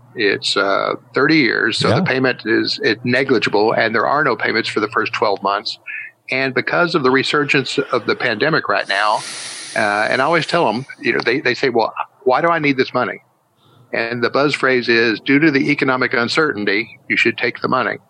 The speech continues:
Speaker 1: because you never know if you're gonna need, need it or not, and it's not gonna be available forever." So take the money, keep it. A year from now, if you realize you don't need it, pay it back. There's no prepayment penalties. There's no fees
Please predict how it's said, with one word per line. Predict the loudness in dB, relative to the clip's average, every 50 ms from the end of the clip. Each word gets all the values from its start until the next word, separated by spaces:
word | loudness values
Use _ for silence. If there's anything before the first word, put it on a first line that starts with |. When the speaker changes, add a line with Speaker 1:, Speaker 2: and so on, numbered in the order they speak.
| _ _ _ _ _ _ _ _ _ _ -6
Speaker 1:
because | -4 -4 -2 0 0 0 0 0 -2 -2 0
you | 0 0
never | 2 2 2 2
know | 2 2 2 2 2 2
if | 0 0 -2 -2
you're | -2 -2
gonna | 0 2 2
need, | 0 0 -2 -4
need | -2 0 2 2
it | 2 2 0
or | 0 0
not, | 2 0 0 0 0 -2 -6 _ _ _ -20 -16 _ -8
and | -6 -6
it's | -6 -6 -4
not | -4 -4 -2 -2
gonna | -4 -4
be | -2 -2 -2
available | 0 0 0 2 2 2 2 2 2 0 0 -2 _ _ _ -4 0
forever." | 2 2 2 2 2 0 -4 -8 -10 _ _ _ _ _ _ _ -10
So | -6 -6 -4
take | -2 -2 -2 -2 -2
the | -2
money, | 0 0 0 0 0 -2 -4 -6 -8 _ _ _ _ _ _ _ _ _ _ _ _ _ -10
keep | -4 0 0 0 2 0
it. | -2 -2 -4 _ _ _ _ _ _ _ _ _ _ _ -20 -20 _ _ -6
A | -4 0
year | 2 2 2 2
from | 2 0 0
now, | 2 2 2 0
if | 0 -2 -2
you | -2 0
realize | 2 2 2 2 2 0 -2
you | -2
don't | -2 -2 -2 0
need | 0 2 2 2
it, | 0 0 -4 _ _ _ _ _ _ _ _ -6
pay | -2 -2 0 0
it | 0 0
back. | 0 0 0 0 -4 _ _ _ -16
There's | -14 -8 -2
no | 0 0 0
prepayment | 0 -2 -4 -2 -2 -2 -2 -2 -2 -2
penalties. | 0 0 0 2 2 0 -2 -2 -8 -10 -8
There's | -6 -4 0
no | 2 2 2 2
fees | 0 -2 -2 2 2 4 4 4 2 2 0 -2 -6 -8